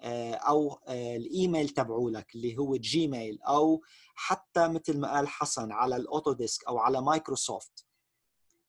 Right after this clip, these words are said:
بما إنه هيدا الأكاونت مربوط بباسورد ومربوط بموبايل نمبر،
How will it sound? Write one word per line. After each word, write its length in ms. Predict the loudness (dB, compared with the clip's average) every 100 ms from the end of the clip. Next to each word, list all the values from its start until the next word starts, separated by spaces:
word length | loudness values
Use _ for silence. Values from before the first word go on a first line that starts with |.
| -2
بما 280 | 0 2 0
إنه 220 | 2 2
هيدا 280 | 4 4 6
الأكاونت 600 | 4 2 2 2 2 2
مربوط 400 | 0 2 2 2
بباسورد 800 | 0 4 4 4 2 0 -4 -6 _ _ _ _ -8
ومربوط 580 | -4 0 0 2 2 4
بموبايل 720 | 2 6 4 8 8 8 6
نمبر، 520 | 4 4 2 2 0